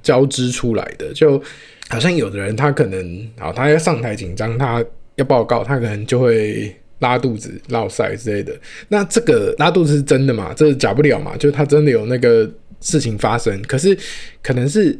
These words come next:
哎，你的身体他不太想做这件事情，然后，哎，当我身体真的很不舒服的时候，我就可以缓缓，就可以逃避。这个怎么处理？这个一种是，哎，对，我身体都有症状嘛，那我也知道说，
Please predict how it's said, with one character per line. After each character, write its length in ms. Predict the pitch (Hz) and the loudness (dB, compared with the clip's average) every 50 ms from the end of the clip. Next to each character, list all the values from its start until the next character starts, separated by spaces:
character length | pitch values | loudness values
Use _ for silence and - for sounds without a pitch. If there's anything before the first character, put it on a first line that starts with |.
| - | -4
哎， 100 | - 131 | -4 -2
你 160 | 123 117 113 117 | -2 -2 -2 -2
的 80 | 113 | -2
身 220 | 131 - 175 165 165 | 0 2 2 2 2
体 160 | 147 135 113 | 2 0 0
他 160 | 107 131 139 | 0 0 2
不 100 | 139 123 | 2 2
太 140 | 143 135 110 | 2 2 2
想 180 | 117 101 92 101 | 0 -2 -4 -2
做 180 | - 135 123 | 0 0 0
这 100 | 110 120 | 2 0
件 80 | 113 113 | -2 -2
事 160 | 113 131 113 | -2 -2 -4
情， 140 | 101 104 101 - | -4 -6 -8 -8
然 140 | 107 104 123 | -6 -4 0
后， 220 | 139 131 123 120 | 2 2 2 4
哎， 120 | - 139 | 4 2
当 280 | 156 160 170 165 170 175 | 2 4 4 2 4 4
我 340 | 160 127 110 98 - - - | 4 4 4 2 0 -4 0
身 160 | - - 143 | 2 2 4
体 120 | 147 147 117 | 4 2 2
真 180 | - 123 127 | 0 0 0
的 140 | 131 123 110 | 2 0 0
很 120 | 101 98 104 | 0 -2 -2
不 80 | 101 113 | -2 0
舒 220 | 107 123 113 113 | 0 0 0 0
服 120 | 113 - | -2 -4
的 120 | - - - | -4 -4 -4
时 120 | - 113 | -4 -2
候， 180 | 110 104 - - - - - - - - - - | -2 -2 -4 -8 -12 -16 -18 -18 -16 -16 -16 -10
我 120 | - - 117 | -6 -2 -2
就 100 | 123 120 | 2 2
可 100 | - 131 | 4 2
以 40 | |
缓 260 | 113 - - 113 110 110 | 4 2 0 0 -2 -2
缓， 220 | 104 101 95 101 | -2 -4 -2 0
就 100 | 110 113 | 0 0
可 100 | - 107 | 0 -2
以 260 | 98 95 87 90 - - | -2 -4 -4 -6 -8 -6
逃 200 | - - 98 92 | -4 -2 -2 -2
避。 320 | 127 - 135 113 98 - - - - - - - - _ | 0 0 0 0 -2 -6 -14 -18 -18 -18 -18 -20 -2 _
这 100 | - 214 | 4 4
个 100 | 180 - | 4 4
怎 100 | 110 - | 2 0
么 80 | 101 | -2
处 180 | - - 107 104 | -4 -4 -4 -4
理？ 100 | 104 98 | -2 0
这 140 | - - 190 | 2 0 0
个 100 | 190 - - | 0 0 -2
一 80 | 226 | 0
种 180 | 190 165 170 160 156 | 0 2 0 -2 -4
是， 100 | - 147 | -6 0
哎， 120 | - 170 156 | 2 2 4
对， 120 | 160 165 | 4 4
我 80 | 156 156 | 4 4
身 140 | - 180 | 4 4
体 100 | 185 160 | 4 4
都 120 | 123 131 147 | 4 4 2
有 100 | 131 113 | 2 2
症 220 | - 170 151 131 | 2 2 2 4
状 200 | - 160 143 156 | 2 2 0 0
嘛， 140 | 147 - - - | -2 -6 -4 0
那 200 | 160 180 175 151 - - | 0 2 2 0 -2 0
我 140 | 131 143 160 | 4 4 6
也 100 | 170 135 | 6 4
知 140 | 104 135 | 4 2
道 180 | 139 151 147 131 | 2 4 4 2
说， 280 | 117 - 131 117 113 | 2 2 4 4 4